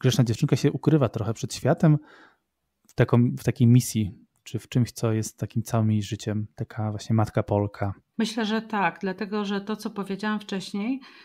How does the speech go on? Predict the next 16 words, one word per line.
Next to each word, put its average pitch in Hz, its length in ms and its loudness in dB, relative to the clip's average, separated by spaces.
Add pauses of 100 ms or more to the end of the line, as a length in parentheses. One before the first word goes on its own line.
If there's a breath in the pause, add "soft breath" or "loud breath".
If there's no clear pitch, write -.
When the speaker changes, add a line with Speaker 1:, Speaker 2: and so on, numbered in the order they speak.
Speaker 2:
grzeczna 202 380 -4
dziewczynka 214 440 -2
boi 196 220 0
się 196 180 -4
odrzucenia 170 800 -4 (880)
i 208 100 -4
boi 208 240 2
się 208 160 -4
samotności. 180 1000 -4 (480)
I 202 80 -2
bardzo 220 340 2
często 208 920 -2
żyje 196 400 2
życiem 196 440 -2
drugiego 180 420 -2
człowieka, 180 760 -4